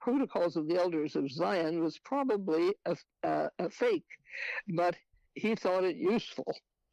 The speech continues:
uh, as did Joseph Goebbels, uh, a little later on, who said exactly the same thing. He said, "I believe in the intrinsic but not the factual truth of the Protocols."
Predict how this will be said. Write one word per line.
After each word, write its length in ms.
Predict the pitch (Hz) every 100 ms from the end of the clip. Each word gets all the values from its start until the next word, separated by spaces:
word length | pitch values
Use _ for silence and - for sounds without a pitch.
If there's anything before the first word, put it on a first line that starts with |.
| - - - - - -
uh, 220 | 160 165
as 240 | 180 190 165
did 260 | 196 202
Joseph 400 | 170 180 - 185 -
Goebbels, 640 | 196 233 165 143 - - -
uh, 240 | 165 170 147
a 40 | 202
little 340 | 185 175 165
later 360 | 165 160 151 170
on, 400 | 196 156 165 175
who 140 | 190 185
said 360 | - 180 165 151 - -
exactly 560 | 165 135 185 190 147
the 120 | 143 151
same 320 | 160 147 139
thing. 380 | - 170 139 - _ - - - - -
He 140 | 170
said, 280 | 160 170 151
"I 120 | 151
believe 400 | 151 170 190 220
in 140 | 170 156
the 120 | 156
intrinsic 560 | 147 - 247 - - _
but 160 | 165 156
not 240 | 175 190
the 100 | 139
factual 540 | 135 - - - 151 143
truth 420 | - 233 156 - -
of 180 | -
the 80 | 160
Protocols." 680 | 190 - - - - -